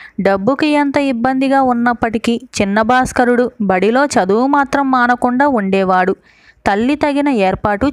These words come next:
చేసింది. ఒక రోజున చిన్న భాస్కరుడు బళ్ళో ఉండగా ఒక భట్టురాజు అక్కడికి వచ్చి పంతులుతో ఆ మాట ఈ మాట చెబుతూ,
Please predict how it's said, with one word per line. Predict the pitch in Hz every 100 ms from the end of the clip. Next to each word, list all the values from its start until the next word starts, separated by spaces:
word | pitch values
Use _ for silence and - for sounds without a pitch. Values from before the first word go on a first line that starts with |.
| 269
చేసింది. | 233 220 233 226 233 - _ _ 254
ఒక | 262 277
రోజున | 277 277 277 277 262
చిన్న | 202 202
భాస్కరుడు | 214 226 220 - 214 214 226 - 196
బళ్ళో | 185 196 220 277
ఉండగా | 262 240 233 226 240 - -
ఒక | 240 262
భట్టురాజు | 190 185 - 277 285 269 277
అక్కడికి | 262 262 247 247 254
వచ్చి | 202 180 - 214 - - - _ - 233
పంతులుతో | 208 208 233 226 233 226 - -
ఆ | 202 208
మాట | 240 262 294
ఈ | 285 277
మాట | 285 277 277
చెబుతూ, | 285 226 196 208 220